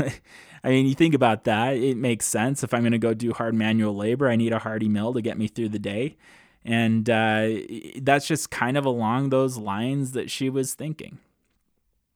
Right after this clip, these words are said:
Regarding starch, which Fanny defined as cereals and potatoes, she said,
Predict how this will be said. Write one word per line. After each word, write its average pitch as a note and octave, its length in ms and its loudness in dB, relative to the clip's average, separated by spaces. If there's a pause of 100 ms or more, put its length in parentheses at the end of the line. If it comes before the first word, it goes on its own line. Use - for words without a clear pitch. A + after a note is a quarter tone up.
(340)
Regarding B2 480 4
starch, - 800 -2 (480)
which A2+ 300 -2
Fanny A#2+ 340 0
defined A#2 480 0
as G#2+ 100 -2
cereals A#2 800 2
and G2 360 -2
potatoes, B2 540 0
she G#2+ 140 -4
said, G#2+ 360 -2